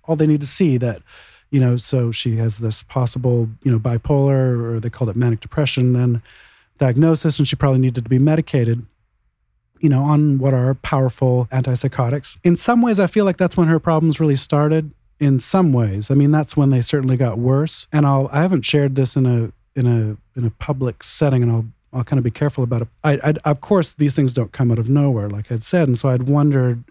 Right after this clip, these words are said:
you know, about childhood trauma and things like that. And so I asked the doctor, had she ever been abused as a child? He said, "Not to my knowledge." My dad asked, said no.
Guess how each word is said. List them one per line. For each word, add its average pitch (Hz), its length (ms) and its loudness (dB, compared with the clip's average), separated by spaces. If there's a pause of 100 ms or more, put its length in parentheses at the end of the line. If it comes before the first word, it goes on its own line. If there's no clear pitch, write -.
you 156 80 -2
know, 120 120 2
about 113 300 -4 (200)
childhood 117 320 -2
trauma 151 400 2
and 131 120 0
things 139 200 0
like 131 140 -2
that. 147 100 0
And 127 100 -2
so 151 100 -2
I 147 40 2
asked 175 160 0
the 147 80 -2
doctor, 170 320 -2
had 143 200 -2
she 139 200 0
ever 135 340 0 (760)
been 113 100 2
abused 160 420 0
as 107 100 -4
a 113 40 -10
child? 151 680 0 (520)
He 139 140 -6
said, - 420 -6
"Not 127 200 0
to - 80 -6
my 131 120 2
knowledge." 143 480 0
My 107 120 -2
dad 147 360 0
asked, 139 420 -2 (440)
said 131 260 -2
no. 131 300 2